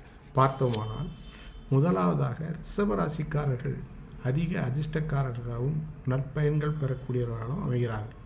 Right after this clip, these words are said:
அடுத்தபடியாக கடக ராசிக்காரர்கள். கடக ராசிக்காரர்கள் இதுவரையிலும் இரண்டரை ஆண்டுகள் படாத பாடுபட்டிருந்தாலும், இரண்டரை ஆண்டு கூட சொல்ல முடியாத, அதற்கு மேற்பட்ட ஆண்டுகளே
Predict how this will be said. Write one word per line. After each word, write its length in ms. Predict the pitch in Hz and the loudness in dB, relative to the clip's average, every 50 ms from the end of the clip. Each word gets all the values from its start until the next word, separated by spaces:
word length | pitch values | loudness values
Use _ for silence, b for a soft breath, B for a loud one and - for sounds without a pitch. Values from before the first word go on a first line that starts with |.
| B B B B B B B | B B B B B B B
அடுத்தபடியாக 800 | - 131 156 175 175 202 175 165 147 135 131 123 120 147 175 175 - - - | 4 4 4 4 6 4 4 4 4 4 4 2 0 0 -2 -2 -4 0 2
கடக 240 | 135 131 160 170 175 | 4 4 6 4 4
ராசிக்காரர்கள். 680 | 151 135 127 - - 123 - 127 123 120 117 139 143 139 - - - | 4 4 2 0 -2 -6 -6 -6 -6 -6 -6 -8 -8 -10 -10 -10 -6
கடக 340 | - 143 143 180 185 196 190 | -4 -2 -2 0 0 0 2
ராசிக்காரர்கள் 760 | 185 175 180 - 165 - - 147 147 135 127 127 147 170 180 175 B B B B B B B B B - | 2 0 0 -2 -4 -4 -2 -2 0 0 0 -2 -4 -4 -6 -8 B B B B B B B B B 0
இதுவரையிலும் 720 | 131 131 143 147 143 143 143 147 147 147 156 160 165 151 135 | 2 4 6 6 6 6 6 4 2 2 2 0 0 2 2
இரண்டரை 400 | 123 123 127 127 131 127 131 127 123 | 2 2 2 2 2 0 0 0 0
ஆண்டுகள் 480 | 127 135 139 135 139 139 143 139 139 - | 2 2 2 2 2 2 2 0 0 -2
படாத 340 | 110 110 120 135 143 151 143 131 | -2 0 2 2 2 2 2 0
பாடுபட்டிருந்தாலும், 1000 | 127 127 131 135 131 117 117 110 113 - 127 120 120 113 113 110 110 110 117 110 110 - - - - | 0 -2 -2 -2 -2 -4 -4 -6 -2 -2 -2 0 0 -2 -2 -2 -2 -2 -2 -4 -4 -8 -8 -8 -6
இரண்டரை 320 | 113 110 120 123 127 135 135 | -2 0 2 4 4 6 4
ஆண்டு 240 | 131 135 151 156 170 156 147 | 4 4 4 2 2 2 4
கூட 120 | 143 147 156 | 4 4 2
சொல்ல 240 | 156 - 135 131 139 | 2 2 2 2 4
முடியாத, 380 | 139 135 123 127 127 120 117 123 139 208 - - - | 4 4 2 2 0 -2 -2 -2 -2 -4 -4 -8 -10
அதற்கு 360 | - 120 123 123 127 - - 127 | -6 -4 -4 -2 -4 -4 -4 -2
மேற்பட்ட 640 | 120 120 127 151 180 175 - - - - - 170 156 139 | 0 2 2 2 2 0 -2 -4 -4 -4 -2 0 0 2
ஆண்டுகளே 480 | 131 120 135 139 139 127 131 131 139 | 2 2 4 4 4 2 2 0 0